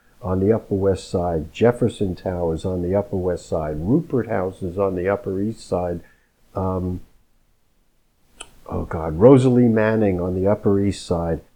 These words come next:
The way Mitchell Lama co-ops privatize or try to privatize is that a group of, we call them the privateers, somehow get control of the board.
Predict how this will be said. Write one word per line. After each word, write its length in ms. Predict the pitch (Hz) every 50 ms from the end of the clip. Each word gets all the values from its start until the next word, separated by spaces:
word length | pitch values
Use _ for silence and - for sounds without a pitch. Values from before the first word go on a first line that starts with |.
| _ _ _ _ _ _ _ _ _ _ _ _ _ _ _ _ _ _ _ _ _ _ _ _ _ _ _ _ _ _ _ _ _ _ _ _ _ _ -
The 80 | 104 101
way 720 | 98 101 113 127 147 151 151 156 156 151 147 151 143 - -
Mitchell 440 | 120 117 127 127 - - - 120 110
Lama 320 | 110 104 104 101 104 95
co-ops 600 | - - - - 110 104 101 98 95 - - - - -
privatize 920 | - - 131 139 151 143 127 101 - - - 73 65 62 69 90 92 - -
or 200 | 87 82 85 85 - - -
try 300 | - - 110 113 113 107
to 80 | 98 -
privatize 760 | - - 87 80 80 80 80 - - 80 80 82 78 - 87
is 140 | 82 82 -
that 120 | - 85
a 40 | 92
group 340 | 90 - 101 107 104 - -
of, 200 | - - - _ _ _ _ _ _ _ _ -
we 80 | 107 104
call 280 | - - 113 101 92 87
them 240 | 95 90 85 85
the 80 | 80 80
privateers, 960 | - - - 92 87 85 78 78 - - - 85 73 120 117 131 - - - _ _ _ _ _ _ _ _ _ _ _ _ _ _ _ _ _ _ _ _ - _ _ _ _
somehow 540 | - - - - 127 147 160 151 151 147 139
get 300 | - 131 123 117 - -
control 540 | - 117 104 - - - 104 101 101 95 95
of 80 | 92 92
the 60 | 90
board. 440 | 85 92 90 85 71 58 60 62